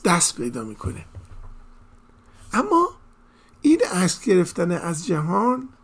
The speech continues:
یا شناخت جهان از طریق این حواس چندان مستقیم نیست و مغز ما نمی‌تونه مثل یک دوربین عکاسی عمل کنه و آنچه رو که می‌بینه به همون طور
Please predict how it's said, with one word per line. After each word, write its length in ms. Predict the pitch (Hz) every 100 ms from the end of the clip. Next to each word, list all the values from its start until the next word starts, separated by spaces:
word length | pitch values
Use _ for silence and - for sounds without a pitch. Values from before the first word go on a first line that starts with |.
| - _ _ - - _
یا 200 | 196 185
شناخت 720 | 165 - 160 170 165 - - 160
جهان 720 | 151 151 180 151 208 226 -
از 300 | 160 - -
طریق 520 | 151 165 156 151 143 - - - - _ -
این 160 | 180
حواس 680 | 139 160 156 208 262 240 - - - _
چندان 480 | - 190 170 170 208
مستقیم 680 | 202 175 - 139 147 180 165
نیست 540 | 165 139 - - - _ - - _ - - - - -
و 100 | 175
مغز 380 | 175 175 175 170
ما 480 | 175 180 240 240 - - _ 233
نمی‌تونه 460 | 247 254 190 170
مثل 300 | 165 160 196
یک 220 | 180 170
دوربین 380 | - 175 160 170
عکاسی 560 | 170 151 - 165 - -
عمل 360 | 160 156 202
کنه 440 | 240 302 202 190 185 - - -
و 40 | -
آنچه 380 | - 247 226 214
رو 100 | 196
که 220 | - 196 175 175 175 - _
می‌بینه 580 | - 202 190 185 190 233
به 100 | 202
همون 380 | 170 269 320 -
طور 320 | 226 247